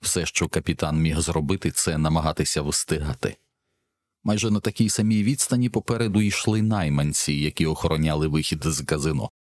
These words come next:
Коли вони рухалися, рухався і Міллер. Коли вони пригальмовували, пригальмовував і він. Вони зачищали прохід до порту, і якщо, на їхню думку, громадянин підходив занадто близько, то могли відкрити вогонь.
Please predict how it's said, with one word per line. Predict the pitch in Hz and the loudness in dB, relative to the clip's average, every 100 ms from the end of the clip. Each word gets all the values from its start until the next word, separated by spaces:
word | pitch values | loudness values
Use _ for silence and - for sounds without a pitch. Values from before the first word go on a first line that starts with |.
| _ _ _ _ _ | _ _ _ _ _
Коли | 80 85 | -2 0
вони | 82 82 | 2 2
рухалися, | 82 113 - 127 - 71 | 2 0 -2 -2 -2 0
рухався | 90 98 85 - 87 | 0 0 -2 -2 -2
і | - 95 | 2 2
Міллер. | 82 60 58 53 - _ - | 2 0 -2 -4 -12 _ -4
Коли | 85 82 | 0 0
вони | 73 78 76 | 0 0 -2
пригальмовували, | - 71 76 76 85 113 60 52 50 - | -4 -2 0 0 0 0 -2 -6 -6 -8
пригальмовував | - 73 71 69 76 82 87 98 - | -4 -2 0 0 2 2 2 0 0
і | 98 | 0
він. | 78 110 - _ _ _ _ _ _ | 0 -6 -10 _ _ _ _ _ _
Вони | 123 127 | 0 2
зачищали | 123 120 120 - 117 107 104 | 2 0 -2 -2 -2 0 -2
прохід | - 104 - 98 90 | -2 -4 -2 0 2
до | 95 | 0
порту, | - 156 139 - 78 | 2 -2 -2 -2 0
і | 80 | 2
якщо, | 80 - - - 92 | 0 -2 -2 0 2
на | 87 | 2
їхню | 85 78 87 85 | 2 2 2 2
думку, | 87 85 - | 2 0 0
громадянин | 78 80 82 87 85 82 80 | 0 2 0 0 2 2 2
підходив | 80 - 80 80 80 | -2 -2 -2 0 0
занадто | 87 80 78 - 73 | 0 0 0 -2 0
близько, | 82 87 87 - | 2 0 0 -4
то | 117 85 | -2 0
могли | 87 82 85 | 2 2 2
відкрити | 76 82 - 76 71 | 2 0 0 -2 0
вогонь. | 76 76 69 50 | 0 0 0 -4